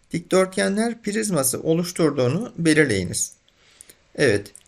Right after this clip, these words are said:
şimdi birincisi dikdörtgenler prizması oluşturur. İkincisi oluşturmaz. Üçüncüsü de oluşturmaz. Sadece birincisi. Üç.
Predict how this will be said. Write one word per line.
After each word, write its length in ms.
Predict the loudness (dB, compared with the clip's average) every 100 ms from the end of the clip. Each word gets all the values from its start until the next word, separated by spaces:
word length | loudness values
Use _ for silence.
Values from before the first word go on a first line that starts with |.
| -12
şimdi 520 | -6 0 2 2 0
birincisi 880 | -4 -2 0 0 0 2 4 2 -2 -12 _ _
dikdörtgenler 880 | -10 -2 2 2 2 -2 2 2 2
prizması 720 | 0 -2 0 2 2 2 -2 -6 _ _ _ _ _ -2
oluşturur. 720 | 0 0 -2 -2 -2 -2 -8 -16 _ _ _ _
İkincisi 560 | -6 -2 0 2 4 2
oluşturmaz. 1040 | 2 0 0 -2 -2 0 0 2 0 0 -8 _ _ _ _ _ _ -20 -20 _ _ -10
Üçüncüsü 540 | -4 -4 0 0 4
de 120 | 2
oluşturmaz. 880 | 2 -2 -4 -6 -6 -6 -6 -6 -8 -14 _ _ _ -10
Sadece 680 | 2 4 4 2 -2 -6 -8 -6
birincisi. 520 | -2 -2 -2 -2 -2 -6 _ _ _ _ _ _ _ _ -20 _ _ _ 2
Üç. 320 | 2 0